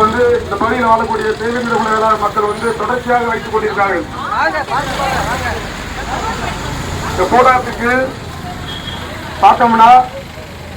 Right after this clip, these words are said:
நான் முதல் முதல்ல பாரதிய ஜனதா கட்சியினுடைய ஒன்றிய தலைவராக வந்திருக்கும் போது நான்கு ஆண்டுகளுக்கு முன்பாக இந்த கோரிக்கையை நிறைவேற்ற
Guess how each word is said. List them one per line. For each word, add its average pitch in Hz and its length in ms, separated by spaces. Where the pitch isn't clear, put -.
நான் 226 260
முதல் 247 260
முதல்ல 262 320
பாரதிய 247 400
ஜனதா 247 260
கட்சியினுடைய 240 440
ஒன்றிய 240 260
தலைவராக 240 340
வந்திருக்கும் 226 380
போது 220 320
நான்கு 254 440
ஆண்டுகளுக்கு 262 400
முன்பாக 240 360
இந்த 220 220
கோரிக்கையை 240 480
நிறைவேற்ற 262 360